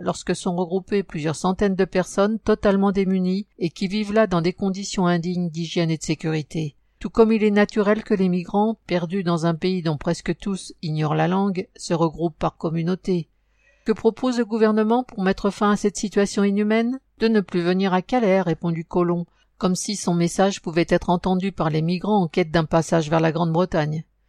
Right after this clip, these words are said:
Et concrètement, la violence n'est pas d'abord dans le camp des réfugiés. C'est quotidiennement que la police est chargée de les faire fuir en détruisant leurs abris et en dispersant les moindres regroupements, même pacifiques. Les associations qui leur viennent en aide font l'objet de calomnies,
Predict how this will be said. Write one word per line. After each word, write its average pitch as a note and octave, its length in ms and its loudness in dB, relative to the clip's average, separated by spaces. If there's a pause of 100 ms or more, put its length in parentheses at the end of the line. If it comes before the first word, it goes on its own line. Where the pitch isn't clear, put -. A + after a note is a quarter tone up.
(140)
Et F#3+ 120 0
concrètement, G3 720 0 (100)
la F3+ 80 2
violence F3+ 460 0
n'est F3+ 80 2
pas F#3 160 0
d'abord D#3+ 320 2
dans D#3 100 2
le D#3 100 2
camp D#3+ 220 -2
des D#3 100 0
réfugiés. D3+ 600 -4 (240)
C'est - 180 0
quotidiennement F#3+ 760 2
que - 120 0
la E3 140 4
police F#3 400 -4
est F3+ 60 2
chargée F3+ 400 0
de E3+ 80 0
les E3 140 0
faire E3+ 220 -2
fuir F3 360 -2
en D#3+ 80 0
détruisant E3+ 480 0
leurs E3+ 260 0
abris F#3 380 0 (100)
et F3+ 80 2
en E3+ 100 2
dispersant F3 560 -2
les E3 140 2
moindres E3 320 0
regroupements, F3+ 640 0
même E3 240 0
pacifiques. - 640 -4 (360)
Les D3+ 160 0
associations F3+ 580 0
qui F#3+ 140 -2
leur E3+ 100 4
viennent F3 340 0
en G3 160 2
aide A3 200 2
font - 120 -4
l'objet F#3+ 320 2
de F#3+ 120 -2
calomnies, G3+ 600 0